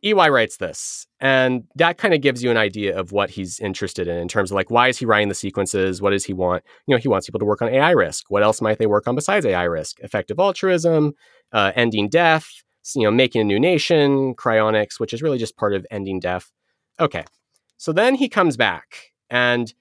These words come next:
this is, uh, in twenty eleven, so April twentieth, twenty eleven. So really almost about two years later, like, al-, almost to the same day. And two years later, he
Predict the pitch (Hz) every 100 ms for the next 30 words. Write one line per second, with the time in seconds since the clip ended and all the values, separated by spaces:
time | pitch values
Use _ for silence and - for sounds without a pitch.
0 | _ _ _ - 135 214 240 202 143 127
1 | 120 127 - 143 147 139 110 110 139 160
2 | - 113 120 - 139 - 113 117 - 117
3 | 113 101 110 131 135 139 262 370 156 175
4 | 185 147 120 120 - 131 113 104 95 101
5 | 107 92 90 92 90 98 104 117 117 117
6 | - 95 - 95 90 92 95 85 - _
7 | _ _ _ _ _ 113 113 117 180 196
8 | 202 151 120 107 101 107 - 123 117 113